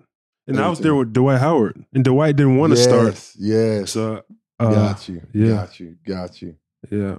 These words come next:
Speaker 2: How'd you like that? How'd you like Philly?
Speaker 1: I loved it. Um, but when we talk, I said Rudy Gobert. When I say Rudy Gobert, then I, <laughs> I go to Joel.
Speaker 2: And you the backup.
Speaker 1: Yep.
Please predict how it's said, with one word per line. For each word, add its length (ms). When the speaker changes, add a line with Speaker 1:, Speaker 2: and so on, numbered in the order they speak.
Speaker 2:
How'd 140
you 80
like 180
that? 240
How'd 100
you 80
like 160
Philly? 300
Speaker 1:
I 80
loved 380
it. 120
Um, 520
but 120
when 160
we 100
talk, 420
I 60
said 200
Rudy 200
Gobert. 560
When 160
I 40
say 160
Rudy 200
Gobert, 560
then 240
I, 440
<laughs> 80
I 40
go 120
to 100
Joel. 560
Speaker 2:
And 260
you 80
the 100
backup. 460
Speaker 1:
Yep. 240